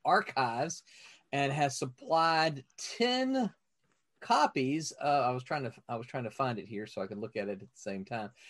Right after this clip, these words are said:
Uh, ten copies of, um, where's it at? Hold on, I'm gonna make sure I get it right. Uh, I scrolled too far looking at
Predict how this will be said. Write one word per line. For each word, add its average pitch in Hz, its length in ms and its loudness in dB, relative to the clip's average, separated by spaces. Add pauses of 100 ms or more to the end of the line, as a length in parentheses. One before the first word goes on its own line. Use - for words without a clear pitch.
(260)
Uh, 139 300 8
ten 262 280 2
copies 143 680 2
of, 131 540 4 (100)
um, 110 560 -4 (500)
where's 110 220 -20
it - 60 -16
at? - 280 -16 (100)
Hold - 200 -18
on, - 180 -20 (120)
I'm 101 80 -20
gonna 101 160 -20
make 123 120 -12
sure 123 160 -10
I 117 60 -6
get 113 200 -8
it 110 100 -10
right. 95 320 -12 (800)
Uh, - 480 -10
I - 300 -20
scrolled 110 460 -8
too 117 120 -10
far 95 360 -4
looking 101 240 -10
at 98 100 -8